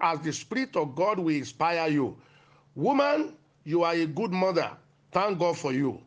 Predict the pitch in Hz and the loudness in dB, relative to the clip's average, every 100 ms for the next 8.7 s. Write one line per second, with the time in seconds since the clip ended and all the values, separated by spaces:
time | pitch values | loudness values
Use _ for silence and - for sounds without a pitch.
0 | _ _ _ _ 247 247 - 175 - 185 | _ _ _ _ -2 -2 0 -2 0 0
1 | 147 98 - _ _ _ _ 202 240 240 | 0 -4 -12 _ _ _ _ 0 2 0
2 | 247 226 208 214 202 220 - - _ - | 0 2 0 0 -2 -4 -6 -12 _ -2
3 | 208 214 143 104 - - _ 156 156 151 | 2 2 0 -4 -10 -20 _ 0 0 2
4 | 247 233 175 208 175 156 151 214 226 233 | 2 2 2 2 2 0 0 0 2 0
5 | - 185 190 165 185 175 190 143 156 220 | 0 0 0 0 -2 0 -2 0 0 0
6 | 302 - - - - - 160 160 214 254 | -2 -10 -20 -20 -16 -4 -2 0 0 2
7 | 254 - 175 165 160 214 233 - 208 202 | 2 2 0 0 0 0 -2 -4 -6 -2
8 | 196 190 190 147 131 180 262 | -2 -2 -2 -2 -2 -2 -2